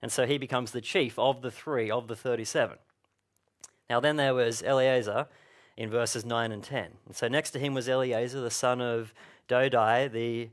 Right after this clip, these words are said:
Oahite. As one of the three mighty warriors, he was with David when they taunted the Philistines gathered at Pas Dammim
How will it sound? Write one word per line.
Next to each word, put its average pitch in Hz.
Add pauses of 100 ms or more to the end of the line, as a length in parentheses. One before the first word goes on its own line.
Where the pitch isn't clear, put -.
(100)
Oahite. 120 (1600)
As 127
one 156
of 180
the 135
three 151
mighty 139
warriors, 113 (280)
he 135
was 120
with 170
David 110
when 123
they 123
taunted 165
the 135
Philistines 101
gathered 120
at 107
Pas 127
Dammim 110